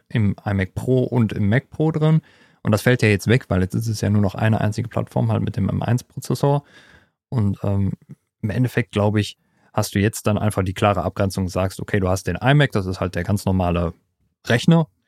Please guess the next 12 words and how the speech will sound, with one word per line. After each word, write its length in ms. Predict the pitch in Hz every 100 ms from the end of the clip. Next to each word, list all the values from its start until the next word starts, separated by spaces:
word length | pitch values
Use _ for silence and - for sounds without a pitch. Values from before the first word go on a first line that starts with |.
| _ _
und 200 | 127 107
du 60 |
hast 220 | 101 98 101
den 260 | 98 87 -
Mac 220 | 92 -
Pro, 300 | - 123 113 -
das 160 | 98
ist 180 | 90 -
halt 160 | 98 92
dann, 300 | 90 87 - _ _ _ _ -
ja, 160 | 92 - _ _
die, 340 | 101 90 87